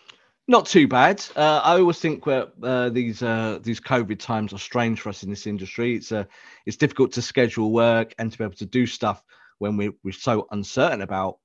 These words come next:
where we're going with games. But we've just heard, obviously, that as things stands, that the Premier League will be running, games will continue over Christmas.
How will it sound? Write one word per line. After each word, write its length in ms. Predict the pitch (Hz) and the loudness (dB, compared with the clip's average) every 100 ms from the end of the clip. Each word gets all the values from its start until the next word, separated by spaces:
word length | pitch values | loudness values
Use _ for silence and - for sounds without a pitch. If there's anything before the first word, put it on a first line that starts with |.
| _ | _
where 200 | 104 101 | -6 -6
we're 140 | 95 | -6
going 380 | 92 127 139 101 | -2 0 0 -2
with 180 | 92 - | -6 -2
games. 420 | 139 123 - - _ _ - _ | 0 0 -4 -18 _ _ -20 _
But 280 | - 185 - - | 4 6 4 0
we've 100 | 160 | -2
just 180 | 175 165 | -2 2
heard, 160 | 165 | 4
obviously, 300 | 143 131 147 | 4 2 0
that 220 | 131 131 - _ - - - | 2 0 -2 _ -14 -14 -2
as 200 | 139 135 | 0 0
things 220 | - 120 - | 0 -4 0
stands, 320 | 143 131 131 | 2 2 0
that 80 | 131 | -6
the 60 | |
Premier 280 | - 123 117 | -4 -2 0
League 200 | 110 101 | -2 -4
will 160 | 104 92 | -6 -6
be 100 | 98 | -2
running, 500 | 113 131 131 127 123 _ _ - | 0 0 0 -2 -4 _ _ -2
games 260 | 117 113 | -2 -2
will 80 | 110 | -6
continue 540 | - 104 - 110 104 | -8 -12 -6 -6 -4
over 260 | 76 95 90 | -6 -8 -12
Christmas. 680 | - 156 - 101 98 - | -6 -6 -6 -12 -12 -14